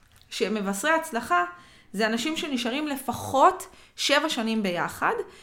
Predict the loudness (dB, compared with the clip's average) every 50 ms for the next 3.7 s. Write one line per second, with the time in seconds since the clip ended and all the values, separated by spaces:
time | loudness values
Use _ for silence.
0 | -14 -8 -4 -2 2 4 4 4 2 0 -4 -4 -2 -2 2 4 4 4 4 2
1 | -2 -4 -4 -6 -12 -14 -12 -8 -8 -6 -4 -2 0 2 2 2 0 -2 -4 -4
2 | -4 -4 -2 -2 -2 -2 -2 -2 -4 -2 0 0 0 0 -2 -2 -4 -6 -6 -4
3 | -6 -6 -6 -8 -10 -8 -6 -4 -2 -2 -2 -2 -4